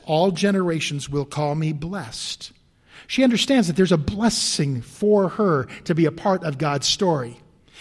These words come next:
God wants to give her a blessing. "All generations will call me blessed." Why? Not because she's perfect. Not because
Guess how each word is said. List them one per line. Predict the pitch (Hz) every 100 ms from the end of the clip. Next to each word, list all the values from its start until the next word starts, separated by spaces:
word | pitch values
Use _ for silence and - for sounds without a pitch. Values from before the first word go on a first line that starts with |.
| -
God | 185 202 196
wants | 190 196
to | -
give | 170 180
her | 175
a | 190
blessing. | 247 262 - 139 - - - -
"All | 180 233 277 - - - - 185
generations | 175 247 247 247 247 214
will | 233
call | 220 247
me | 233
blessed." | 233 247 202 - - -
Why? | 196 208 254 311 277 - _ _ _ 294
Not | 294
because | - 196
she's | 165 -
perfect. | - 135 233 - - - _ _ _ -
Not | 285
because | - 226 214